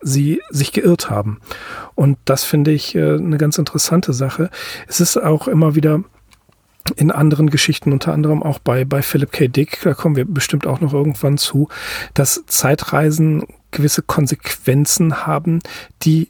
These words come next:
das Ganze erst lostreten. Das haben wir ja hier. Es ist wie eine sich selbst erfüllende Prophezeiung,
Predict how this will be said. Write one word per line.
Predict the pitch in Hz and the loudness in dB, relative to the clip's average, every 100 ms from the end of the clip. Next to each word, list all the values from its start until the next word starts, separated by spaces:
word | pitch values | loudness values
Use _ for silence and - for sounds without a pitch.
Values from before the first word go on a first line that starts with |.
| 359 | -2
das | 151 - | -2 0
Ganze | - 151 - | 0 0 -2
erst | 147 139 - | -4 -2 2
lostreten. | 170 - - 131 135 | 2 2 0 2 2
Das | 139 - | 2 2
haben | 165 | 2
wir | 160 | 4
ja | 151 | 4
hier. | 139 - 185 | 2 2 2
Es | 143 - | 2 -2
ist | 160 - 180 | -4 -4 0
wie | 180 190 | 2 2
eine | 156 160 | 2 0
sich | 147 139 | 2 0
selbst | - 160 - | 0 0 -2
erfüllende | 160 - 160 160 | -4 0 0 0
Prophezeiung, | 147 - 143 156 - - 131 110 | -2 -6 -8 -6 -2 -2 0 -2